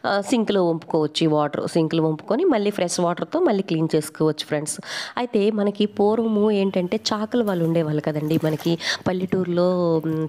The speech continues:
చాకలి వాళ్ళు ఉంటే వాళ్ళకి దోషం పోతుందని మనము మనకు ఉతుక్కునే బ-, అంటే మనం కట్టుకునే ఆ త్రీ డే-, ఆ త్రీ డేస్ కట్టుకునే బట్టలు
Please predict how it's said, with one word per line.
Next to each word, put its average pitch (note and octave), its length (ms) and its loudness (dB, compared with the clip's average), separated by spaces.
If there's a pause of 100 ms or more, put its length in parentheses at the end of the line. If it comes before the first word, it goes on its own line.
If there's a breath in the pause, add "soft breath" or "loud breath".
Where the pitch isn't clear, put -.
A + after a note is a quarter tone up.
చాకలి D#3+ 280 -4
వాళ్ళు E3 220 -2
ఉంటే D#3+ 260 -4
వాళ్ళకి E3 360 -2
దోషం D#3+ 420 -4
పోతుందని E3+ 600 -2 (320 loud breath)
మనము E3+ 360 0
మనకు D#3+ 400 -2
ఉతుక్కునే E3+ 680 0
బ-, E3+ 140 -2
అంటే F3 260 -2
మనం E3 180 -2
కట్టుకునే E3+ 500 -2
ఆ E3 100 0
త్రీ E3 240 -2
డే-, E3 200 -2
ఆ D#3+ 180 0
త్రీ E3 240 -2
డేస్ E3+ 260 -2
కట్టుకునే E3+ 560 2
బట్టలు E3+ 540 0